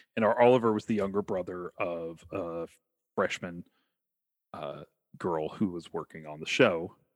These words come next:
I'm not gonna say any of their names. Um, and he was, <laughs> he was really good in the role. He ended up going out to our high school a couple of years later and, uh, worked a couple other shows, including, uh, Twelve Angry Men. He was the foreman in that.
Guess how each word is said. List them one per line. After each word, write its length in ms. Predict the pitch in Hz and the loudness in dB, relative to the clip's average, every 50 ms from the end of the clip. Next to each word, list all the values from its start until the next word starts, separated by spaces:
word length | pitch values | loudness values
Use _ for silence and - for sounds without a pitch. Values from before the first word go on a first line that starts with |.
| _ _ _ _ _ | _ _ _ _ _
I'm 140 | - - 87 | -12 -12 -12
not 180 | 85 85 - - | -12 -14 -10 -6
gonna 120 | 101 104 | -4 -2
say 180 | - - 120 110 | 2 2 4 4
any 100 | 117 120 | 6 6
of 40 | 120 | 6
their 140 | 123 123 113 | 6 4 2
names. 260 | 113 104 101 104 - - - - - - - _ _ - | 0 -4 -6 -8 -10 -12 -18 -20 -20 -20 -20 _ _ 0
Um, 460 | - 123 120 113 110 104 92 95 98 - _ _ _ _ _ _ _ _ _ _ _ _ _ _ _ - | 4 6 6 6 6 4 2 0 -6 -12 _ _ _ _ _ _ _ _ _ _ _ _ _ _ _ 2
and 540 | 117 117 110 104 104 101 101 104 107 107 107 - - _ _ _ _ _ _ | 4 6 6 6 4 4 2 0 0 -2 -4 -8 -16 _ _ _ _ _ _
he 240 | - - - 131 131 | -16 -8 -4 -2 -2
was, 300 | 135 123 120 120 120 120 | 0 2 2 4 4 4
<laughs> 0 | 113 | 4
he 160 | 107 - 147 | 4 4 4
was 180 | 127 123 113 113 | 4 2 0 4
really 260 | 120 156 185 180 147 | 6 8 8 8 8
good 260 | 120 131 127 127 120 | 8 6 6 6 6
in 120 | 113 110 107 | 4 2 0
the 60 | 104 | 0
role. 500 | 101 120 156 156 127 107 104 104 - - - | 4 6 6 8 8 6 4 2 -2 -4 -6
He 220 | 123 113 104 101 - | -6 -4 -4 0 2
ended 220 | 120 113 107 104 | 4 4 6 6
up 140 | 110 101 - | 4 4 4
going 240 | - 107 101 101 101 | 4 2 4 4 4
out 180 | 98 92 - | 2 0 2
to 120 | - - 113 | 4 6 6
our 80 | 101 92 | 6 6
high 140 | - 110 101 | 4 4 2
school 240 | - - - 98 | 2 0 0 0
a 60 | 92 - | 2 2
couple 220 | - 98 - 104 | 0 0 2 0
of 60 | 92 | -2
years 180 | 90 87 90 87 | -2 -4 -4 -2
later 320 | 104 98 92 87 90 87 | -2 -2 -2 -2 -4 -6
and, 120 | 87 90 - _ - - - - - _ _ _ _ _ - 180 170 - _ _ _ _ _ _ _ _ - | -8 -10 -10 _ -18 -20 -20 -20 -20 _ _ _ _ _ -18 -18 -18 -18 _ _ _ _ _ _ _ _ -4
uh, 280 | 95 87 80 76 73 73 - _ _ _ _ _ _ _ _ - | -2 -2 0 -2 -2 -4 -8 _ _ _ _ _ _ _ _ 0
worked 260 | 110 101 92 - - | 2 2 2 2 2
a 40 | - | 2
couple 280 | - 120 - - 92 90 | 4 4 4 4 2 0
other 180 | 90 90 92 - | 0 0 -2 0
shows, 260 | - 98 90 87 95 | 0 0 0 0 -2
including, 360 | 92 - - 175 180 147 104 | 0 6 6 6 6 6 2
uh, 120 | 101 92 87 - | 0 -2 -2 0
Twelve 240 | - 123 113 107 | 4 4 4 4
Angry 220 | 110 101 95 90 90 | 4 2 2 0 2
Men. 240 | 101 113 107 110 - - - - - | 2 4 4 2 2 0 -4 -6 -2
He 80 | 107 | -2
was 140 | 98 92 - | -2 -2 -4
the 80 | - - | -6 -4
foreman 360 | - - 101 92 90 90 87 | 0 0 0 0 0 -2 -4
in 100 | 95 95 | -4 -4
that. 200 | 95 92 104 214 | -2 -2 -4 -4